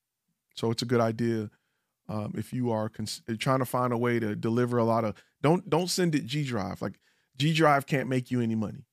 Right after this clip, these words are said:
In fact, G Drive costs you money. Shootproof do too, but Shootproof is designed to help you market to people who have used your services. So, um, and then you,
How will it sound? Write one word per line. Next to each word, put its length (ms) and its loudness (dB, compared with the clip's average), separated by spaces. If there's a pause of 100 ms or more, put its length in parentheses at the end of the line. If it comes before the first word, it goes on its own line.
(240)
In 80 -8
fact, 280 2
G 140 0
Drive 320 2
costs 320 -2
you 80 -8
money. 260 -12 (120)
Shootproof 400 -2
do 160 0
too, 260 -4
but 260 -4 (380)
Shootproof 560 0
is 120 -2
designed 540 0
to 100 -6
help 280 -2
you 120 -2
market 520 0
to 120 -8
people 480 -6 (560)
who 640 2 (160)
have 640 0 (640)
used 320 0
your 80 -2
services. 560 -6
So, 320 -4 (560)
um, 320 2
and 100 -2
then 220 4
you, 100 0